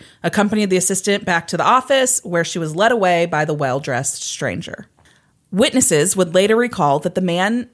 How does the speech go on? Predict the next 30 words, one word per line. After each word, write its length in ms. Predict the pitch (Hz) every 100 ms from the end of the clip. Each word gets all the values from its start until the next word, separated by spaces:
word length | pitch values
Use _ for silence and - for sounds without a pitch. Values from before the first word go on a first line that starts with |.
| -
helped 400 | 175 175 175 -
Marion 380 | 160 151 156 147
into 260 | 160 196 294
his 140 | 320
car 420 | - - - 127 - - _ -
and 160 | 202
patted 400 | - 190 190 226
her 220 | 254 269 240
reassuringly 880 | 175 190 190 170 156 156 156 156 147
on 200 | 143 143
the 60 | 147
shoulder. 520 | - 117 - - - _ _ _ _ - - - _ -
As 160 | 165
Marion's 440 | 170 160 180 214 214
friends 560 | - 165 175 208 233
watched 600 | 170 160 160 208 - -
the 80 | 196
car 340 | 185 170 180 208
drive 300 | 196 180 185
away, 480 | 160 147 180 247 - _ _ _ _
they 180 | 208 254
had 340 | 285 320 -
no 300 | 196 214 254
idea 600 | 277 247 226 285 143 143 - _ -
that 180 | 175
they 120 | 175 175
were 140 | 175 -
witnessing 640 | 170 214 220 - 208 196
a 60 | 180
kidnapping. 840 | - - 190 160 135 - - -